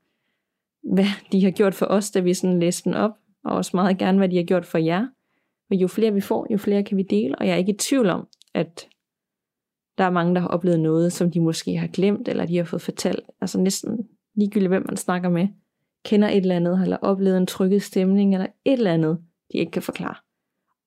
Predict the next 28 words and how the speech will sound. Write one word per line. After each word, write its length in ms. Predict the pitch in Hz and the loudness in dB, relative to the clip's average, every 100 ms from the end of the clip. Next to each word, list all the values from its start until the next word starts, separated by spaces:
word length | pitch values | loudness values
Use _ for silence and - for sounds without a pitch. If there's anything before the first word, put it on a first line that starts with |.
| _ - | _ -4
Og 240 | 208 190 | -2 2
vi 100 | 185 | 2
er 40 | 190 | 2
sådan 240 | 196 175 | 0 -2
set 300 | - 185 165 | 0 -2 0
ligeglade, 440 | 170 180 170 175 190 | -2 0 0 0 0
hvad 140 | 226 | 0
det 80 | 277 | 0
er. 120 | 269 254 _ _ _ _ - | -2 -4 _ _ _ _ -6
Bare 120 | 208 | -4
send 220 | - 190 | 0 0
det 80 | 185 | 0
over. 280 | 233 233 202 - _ _ _ _ _ _ _ _ | -2 -6 -8 -12 _ _ _ _ _ _ _ _
Stort 260 | - 247 247 | -6 -2 -2
som 140 | 240 | -2
småt, 360 | 208 240 247 - - _ - | -2 -2 -4 -8 -20 _ -2
det 100 | 214 | 0
hele. 280 | 226 247 - _ _ _ _ _ _ | 2 2 -2 _ _ _ _ _ _
Det 100 | 202 202 | -6 -2
hele 200 | 262 254 - - | 0 0 -4 -6
er 100 | 180 | -4
bare 200 | 170 160 | -2 -2
velkommen. 400 | 151 151 - 180 - _ _ _ _ _ - | -4 -4 -6 -8 -12 _ _ _ _ _ -2
Og 340 | 180 202 330 - 220 | 0 2 -2 -4 0
nu 200 | 214 226 | 2 2
til 580 | - 254 208 180 190 - - - _ | -2 0 2 2 0 -2 -10 -20 _
ugens 460 | 208 226 262 240 - | 2 4 4 4 -2
gåsehudstip. 1200 | - 190 240 226 208 208 202 - - - 285 | 2 4 4 0 2 2 2 -2 -4 0 0